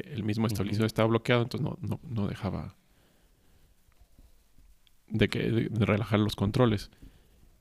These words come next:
Speaker 1: Y esto fue una, fue un bloqueo que no permitía la operación del trim. Pero, ¿qué es, qué es este trim?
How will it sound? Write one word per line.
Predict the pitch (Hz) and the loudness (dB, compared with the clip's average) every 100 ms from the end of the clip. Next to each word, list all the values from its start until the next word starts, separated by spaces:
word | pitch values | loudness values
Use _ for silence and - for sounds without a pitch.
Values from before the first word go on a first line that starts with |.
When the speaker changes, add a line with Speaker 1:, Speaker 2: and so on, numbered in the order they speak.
| _ _ _ _ - | _ _ _ _ 0
Speaker 1:
Y | 113 | 4
esto | 110 - 120 | 4 4 4
fue | 120 | 6
una, | 117 113 110 101 98 - - - | 6 4 4 2 -2 -8 -14 -6
fue | - 120 | 0 6
un | |
bloqueo | 110 107 - 113 147 160 - _ _ _ _ _ _ _ _ _ _ - | 6 6 6 4 4 -2 -10 _ _ _ _ _ _ _ _ _ _ -2
que | 110 | 2
no | 104 | 2
permitía | 110 101 104 | 2 2 2
la | 101 | 2
operación | 98 104 - 104 | 2 -2 -2 0
del | 104 104 | 0 0
trim. | 123 123 - - _ _ _ _ - - _ _ _ _ _ _ _ - | -4 -6 -8 -20 _ _ _ _ -20 -20 _ _ _ _ _ _ _ 2
Pero, | 104 107 101 | 6 8 6
¿qué | 120 | 4
es, | 113 - | 4 4
qué | |
es | 117 | 4
este | 113 - 104 | 4 2 0
trim? | - 110 | 2 0